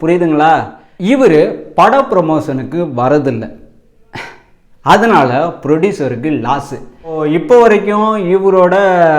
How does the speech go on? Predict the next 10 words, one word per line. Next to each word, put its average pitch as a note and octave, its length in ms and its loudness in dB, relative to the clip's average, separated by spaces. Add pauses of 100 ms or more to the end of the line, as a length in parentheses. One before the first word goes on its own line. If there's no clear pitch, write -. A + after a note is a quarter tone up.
(300)
படத்தோட D#3+ 560 0
ப்ரொடியூசர், D#3 540 -2
எந்த G3+ 380 0
ஒரு G#3 220 4
ப்ரொடியூசரும் E3 640 -4
எந்த E3 360 0
ஒரு E3+ 180 0
இடத்துலையுமே D3+ 840 -2
சொன்னது E3+ 480 -2
கிடையாதுங்க, C3 640 -2